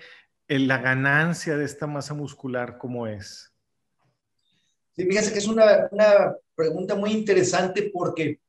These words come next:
Speaker 2: a diferencia de lo que ocurre con la pérdida de masa muscular con la edad o lo que ocurre con las enfermedades neoplásicas, cuando esta pérdida de masa muscular se da en el contexto agudo por una cirugía,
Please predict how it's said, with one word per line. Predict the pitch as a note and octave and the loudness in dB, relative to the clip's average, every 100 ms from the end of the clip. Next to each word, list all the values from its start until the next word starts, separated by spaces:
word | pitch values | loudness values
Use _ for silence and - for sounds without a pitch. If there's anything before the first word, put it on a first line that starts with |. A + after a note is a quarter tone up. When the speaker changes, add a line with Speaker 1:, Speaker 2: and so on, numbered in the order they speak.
| _ _ _ | _ _ _
Speaker 2:
a | F3 | -2
diferencia | F3+ - F3+ A#3+ A3+ | -2 0 0 0 -2
de | C4+ B3 | -2 -2
lo | G3 | -2
que | G3 | -2
ocurre | F3 G3+ A#3 | -4 -6 -8
con | A3 F#3 | -4 -2
la | E3 - | -2 0
pérdida | F#3 G3+ G#3 G3+ | 0 0 0 2
de | F3+ | 2
masa | F3+ F#3 G3+ | 0 0 0
muscular | F#3 F3+ - - D#3+ E3 - | 0 -2 -6 -2 0 0 0
con | E3+ D#3+ | -4 -2
la | C#3+ | 0
edad | C3+ C3+ C3+ - _ | 0 0 -2 -4 _
o | C#3+ | -4
lo | C#3+ C3+ | -2 -2
que | D3 | -4
ocurre | D3 F#3+ G#3+ A3+ | -4 -4 -4 -2
con | F#3 | -2
las | E3 D3+ | -2 -2
enfermedades | C#3 C#3+ C#3+ D3 E3+ F#3+ - | -6 -4 -2 0 0 0 -6
neoplásicas, | E3 - E3 D3+ B2+ C#3+ C3+ - - _ _ _ _ _ _ - _ | -12 -4 0 0 0 -6 -8 -8 -12 _ _ _ _ _ _ -20 _
cuando | D#3+ E3 | 0 2
esta | G3+ G#3 A#3+ | 2 2 2
pérdida | G#3+ G#3 G#3 G3+ | 2 0 0 0
de | F#3 | 0
masa | F3 F3 F#3 | -2 -2 -2
muscular | F3+ - E3 E3 D#3 | -2 -6 -2 0 2
se | D#3 | 0
da | D3+ | -2
en | F3+ | -2
el | G#3 - | -4 -4
contexto | E3+ D3 F#3 - F#3+ | -4 -2 -4 -2 2
agudo | F3 F3 E3+ E3+ | 2 2 -2 -2
por | - D3 | 0 0
una | D3+ F#3 | 0 -2
cirugía, | F#3 F3+ E3 - E3 F#3 G3 | -4 -4 -4 -4 -2 0 0